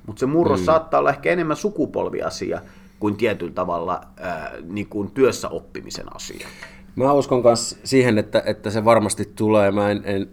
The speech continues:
Speaker 2: en silleen välttämättä, mä näen tän semmosena, että, että tää pitää tiedostaa, jos nyt puhutaan vaikka mediatalon,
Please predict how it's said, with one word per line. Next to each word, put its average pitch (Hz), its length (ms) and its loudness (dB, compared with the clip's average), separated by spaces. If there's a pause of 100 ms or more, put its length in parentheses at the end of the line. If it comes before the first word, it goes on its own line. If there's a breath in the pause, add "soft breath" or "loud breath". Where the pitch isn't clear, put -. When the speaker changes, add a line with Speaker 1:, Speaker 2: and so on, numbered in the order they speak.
Speaker 2:
en 101 160 0
silleen 98 380 0
välttämättä, 95 580 -2 (1080)
mä 117 160 4
näen 113 240 4
tän 101 180 2
semmosena, 107 600 2
että, - 160 -6 (360)
että - 160 -10 (300)
tää 104 180 2
pitää 104 300 0
tiedostaa, 107 520 2
jos 95 60 -2
nyt 90 120 -12
puhutaan 101 280 0
vaikka 95 200 -2
mediatalon, 101 1400 0